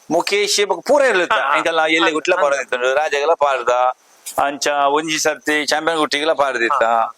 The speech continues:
Speaker 2: ಹಾ.
Speaker 1: ಅಂಚ ಎಲ್ಲಿ ರಾಜ ಎಲ್ಲ ಬಾರ್ದಿತ್ತ ಅಂಚ ಐಕೆ ಐಕೆ ಪೂರ್ಣ ಇನ್ನಕ್ಕೆ ಬುಡು ಕೊರಡು ಆಪುಂಡು.
Speaker 2: ಅಂದ, ಅಂದ.
Speaker 1: ಅಂಚ ಪೋಯಿ ಸರ್ತಿ ಕಕ್ಕೆ ಬದೋಡು ಮೋಡ ಒಟ್ಟು ಫಸ್ಟ್ ಮೆಡಲ್ ಮಲ್ದೇಮೆ. ಐತೆ ನೆಕ್ಸ್ಟ್ ಬೆಂಗಳೂರು ಫಸ್ಟ್ ಮೆಡಲ್ ಮಲ್ದೆ.
Speaker 2: ಬೆಂಗಳೂರು ಮೇಲೆ.
Speaker 1: ಬೆಂಗಳೂರು.
Speaker 2: ಅಂದ.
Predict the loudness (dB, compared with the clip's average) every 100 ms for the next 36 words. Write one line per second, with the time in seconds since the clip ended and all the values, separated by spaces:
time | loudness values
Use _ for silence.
0 | _ -10 -10 _ -8 -4 -2 -2 -2 0
1 | 0 0 0 0 2 2 0 -2 -2 -4
2 | -2 -2 0 0 -4 -12 -10 -4 -2 -2
3 | -2 0 0 0 0 -2 0 0 2 2
4 | 0 -4 -4 -2 -2 -4 -4 -2 -2 -2
5 | -2 0 2 0 0 0 0 0 -4 -4
6 | -2 -2 0 0 2 2 2 2 2 4
7 | 2 2 0 0 -2 -4 _ -6 0 2
8 | 2 0 0 0 0 -4 0 -2 -2 _
9 | _ _ _ _ _ _ -6 -2 -2 0
10 | -2 -2 -2 -2 -2 0 0 -2 -2 -2
11 | -2 0 0 0 0 0 0 0 0 0
12 | 0 0 -2 0 0 0 -2 -10 -10